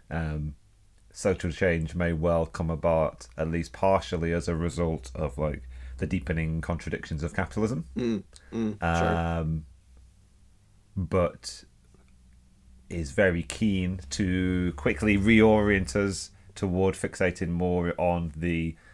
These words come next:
Speaker 1: um, the sort of the, the portion of that, of the, the,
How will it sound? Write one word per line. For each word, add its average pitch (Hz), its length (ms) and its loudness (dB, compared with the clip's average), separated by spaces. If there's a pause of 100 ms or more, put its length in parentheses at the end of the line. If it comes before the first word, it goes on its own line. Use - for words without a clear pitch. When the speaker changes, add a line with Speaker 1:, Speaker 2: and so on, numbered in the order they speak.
(220)
Speaker 1:
um, 78 360 -2 (1000)
the - 60 -14
sort - 240 -12
of 85 240 -10
the, 78 460 0 (420)
the - 80 -4
portion 92 580 2
of 85 240 -2
that, 80 240 -2 (140)
of 76 260 0
the, 80 260 0 (640)
the, 78 500 -2